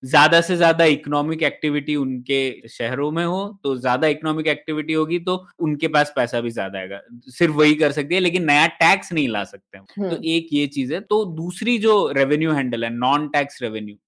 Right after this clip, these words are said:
Speaker 1: इसको ठीक करना काफी जरूरी है। तो नॉन टैक्स रेवेन्यू मतलब क्या? फीस, सरचार्ज, ये तो ऐसी कई चीजें हैं जो हमें पता है हमारी सरकारें फ्री में देती है, जो कि नहीं फ्री होनी चाहिए। जैसे कि पार्किंग चार्ज है, जो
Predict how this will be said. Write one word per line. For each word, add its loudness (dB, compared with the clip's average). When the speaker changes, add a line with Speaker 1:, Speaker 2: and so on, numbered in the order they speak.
Speaker 1:
इसको -4
ठीक -4
करना -4
काफी -6
जरूरी -12
है। -20
तो -2
नॉन 4
टैक्स -2
रेवेन्यू -2
मतलब -4
क्या? -2
फीस, 0
सरचार्ज, 0
ये -4
तो -4
ऐसी -4
कई 2
चीजें -2
हैं 0
जो 0
हमें -2
पता -2
है -2
हमारी -2
सरकारें -2
फ्री 2
में 2
देती 0
है, -2
जो -6
कि -10
नहीं 0
फ्री -4
होनी -2
चाहिए। -8
जैसे -12
कि -14
पार्किंग -2
चार्ज -6
है, -16
जो -2